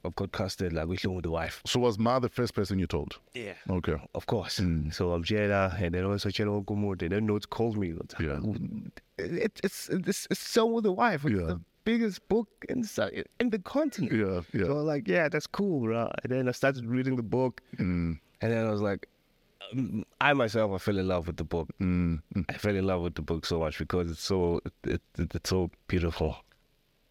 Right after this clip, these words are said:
Speaker 2: How would you rate the interpretation from book to series? Honestly.
Speaker 1: Honestly.
Speaker 2: Yeah.
Speaker 1: It's,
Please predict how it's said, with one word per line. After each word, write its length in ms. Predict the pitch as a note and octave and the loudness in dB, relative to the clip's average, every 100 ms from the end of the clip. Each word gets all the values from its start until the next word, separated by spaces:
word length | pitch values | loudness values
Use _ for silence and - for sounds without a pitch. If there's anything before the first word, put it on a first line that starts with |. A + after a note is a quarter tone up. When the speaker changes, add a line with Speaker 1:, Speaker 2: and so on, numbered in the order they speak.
| _ _ _ _ _ - | _ _ _ _ _ -2
Speaker 2:
How 200 | F#2+ C#3+ | 0 2
would 140 | E3+ | 2
you 100 | B2+ | 0
rate 360 | G#2+ F#2 G#2 - | 2 2 0 0
the 140 | G#2 | -2
interpretation 760 | F#2 - G#2 - - F#2 F#2+ E2 | 0 0 -2 -2 -2 -2 0 -4
from 420 | - - G#2+ F#2+ | -4 -2 2 2
book 220 | F2 E2 - - _ _ - | 0 -4 -6 -20 _ _ -4
to 180 | G2+ | -2
series? 540 | D2+ - D2 C#2 - - _ - | -2 -2 -2 -2 -6 -8 _ 0
Honestly. 460 | D3 A2 - - D2 _ _ _ _ _ - - | 2 2 -2 -8 -12 _ _ _ _ _ -16 -4
Speaker 1:
Honestly. 400 | A2 A#2 - G#2 - | 0 0 -2 -4 -2
Speaker 2:
Yeah. 180 | E2+ D2 - _ - C#3 _ | -2 -2 -8 _ -20 -20 _
Speaker 1:
It's, 480 | E3 C3+ - - - | -4 -2 -4 -2 -2